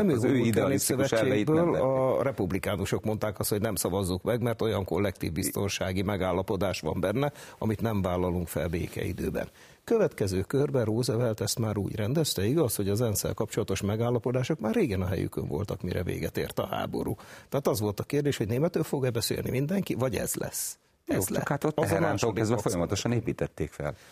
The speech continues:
Speaker 2: De ott,
Speaker 1: narratívát.
Speaker 2: ott már tudatosan rákészültek arra, hogy nemzetközi szerepvállalás lesz belőle. Tehát, hogy nem lesz olyan elzárkózás, eu-, legalábbis Európa felé, mint az első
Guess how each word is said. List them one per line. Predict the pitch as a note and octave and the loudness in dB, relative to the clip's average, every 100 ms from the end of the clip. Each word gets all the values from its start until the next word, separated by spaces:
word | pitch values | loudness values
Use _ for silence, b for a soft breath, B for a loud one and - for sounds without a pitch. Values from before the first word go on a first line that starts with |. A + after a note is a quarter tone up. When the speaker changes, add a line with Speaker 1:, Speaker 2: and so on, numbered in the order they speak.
| B B | B B
Speaker 2:
De | G2+ | 0
ott, | F2+ | 2
Speaker 1:
narratívát. | A#2 - - B2 | 0 0 -2 0
Speaker 2:
ott | |
már | C3 C3+ | 0 0
tudatosan | - E3 A2+ A#2+ B2+ C#3 | 0 0 0 0 0 0
rákészültek | E3 C#3 - F2+ - G2 A2 B2 | 0 0 -2 -2 -2 -2 -2 -2
arra, | B2+ G#2 | 0 0
hogy | G#2 | 0
nemzetközi | A#2+ G2 F#2+ - G#2+ G#2+ | 0 0 -2 -4 -4 -2
szerepvállalás | - G2+ - - - - - - - | -2 -2 -6 -8 -8 -8 -8 -10 -10
lesz | - - | -8 -8
belőle. | - - - A2 | -8 -8 -4 -2
Tehát, | - A2+ | -2 0
hogy | B2 | 2
nem | B2+ D#3+ A#2 | 4 4 2
lesz | G2 - | 0 0
olyan | G#2 G2 G2 | 2 2 0
elzárkózás, | - G2+ - - - - F2+ F2+ - | -2 -2 -2 -4 -6 -8 -6 -4 -2
eu-, | G2+ G#2 | -2 0
legalábbis | G#2 - - - | 0 -2 -4 -2
Európa | G#2+ - - | -2 -2 -4
felé, | - C#2+ | -6 -4
mint | G#2+ A2 | -2 -2
az | G#2+ | -4
első | A2+ A2+ | -4 -4